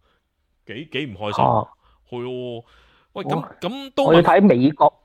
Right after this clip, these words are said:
Speaker 2: Netflix，我點，
Speaker 1: 哦。
Speaker 2: 有陣時有啲嘢係冇。
Speaker 1: 哦，OK，唔係，
Speaker 2: 係。
Speaker 1: 因為，因為我，我用，我，我用呢個世界有V P N喎，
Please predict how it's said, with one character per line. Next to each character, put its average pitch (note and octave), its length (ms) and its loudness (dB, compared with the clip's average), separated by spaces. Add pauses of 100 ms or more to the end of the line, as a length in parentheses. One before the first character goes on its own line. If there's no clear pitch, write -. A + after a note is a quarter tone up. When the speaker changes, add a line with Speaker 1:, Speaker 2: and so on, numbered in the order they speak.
(160)
Speaker 2:
Netflix， D#3+ 240 -6
我 C#3 100 0
點， D#3 100 -4
Speaker 1:
哦。 G3+ 140 -6
Speaker 2:
有 A3 100 4
陣 - 520 -10
時 D#3+ 60 -8
有 F3 100 0
啲 E3 60 -4
嘢 F3 260 -2
係 B2+ 200 -4
冇。 B2+ 420 -2 (340)
Speaker 1:
哦， A2 260 -12
OK， A2+ 220 -12
唔 A2+ 40 -14
係， - 140 -4
Speaker 2:
係。 - 60 -10
Speaker 1:
因 A#3+ 100 -6
為， G#3 80 -8
因 G3 100 -8
為 G3 60 -6
我， B2+ 220 -8
我 C3 120 -10
用， C3 140 -12
我， B2 280 -14
我 B2+ 60 -16
用 A2 460 -20
呢 E3+ 60 -14
個 E3 80 -12
世 B2+ 120 -14
界 G#2+ 140 -12
有 G2 80 -14
V A2 180 -14
P G2+ 160 -12
N F#2 180 -16
喎， D#2+ 120 -20